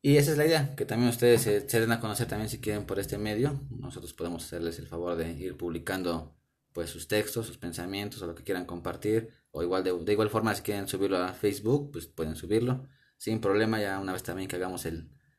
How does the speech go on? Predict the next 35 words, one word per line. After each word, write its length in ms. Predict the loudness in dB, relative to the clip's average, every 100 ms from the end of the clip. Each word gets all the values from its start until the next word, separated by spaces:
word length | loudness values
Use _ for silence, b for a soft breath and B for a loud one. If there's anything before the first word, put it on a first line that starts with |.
| _ _
el 120 | -4
grupo, 320 | 0 2 0
pues 160 | -2 -6
estaremos 500 | -6 -4 -2 -2 -4
avisando. 540 | -4 0 4 2 0 b b b b b b _ _ -4
Pues 140 | 2
les 100 | 4
damos 180 | 6 6
las 160 | 6 6
gracias, 320 | 6 6 0
esperemos 400 | -2 -4 -4 -6
que 80 | -12
estén 280 | -4 -4 0
muy 280 | 4 4
bien. 580 | 6 6 8 8 4 -2 -8
Eh, 180 | -6 -4
vamos 200 | -4 -6
a 20 | -8
seguir 260 | -4 0
grabando 400 | 0 2 2 2
y 40 | 2
vamos 180 | -2
a 20 | -6
seguir 160 | -8
subiendo. 640 | -4 2 2 4 2 0 -4
Este, 300 | -4 -2 -4
de 80 |
entrada 220 | -2 0 -2
vamos 120 | -2
a 40 |
estar 100 | -6
subiendo 260 | -4 -4 -2
los 180 | -2 0
días 220 | -2 -2
jueves. 680 | 0 2 2 0 -6 -14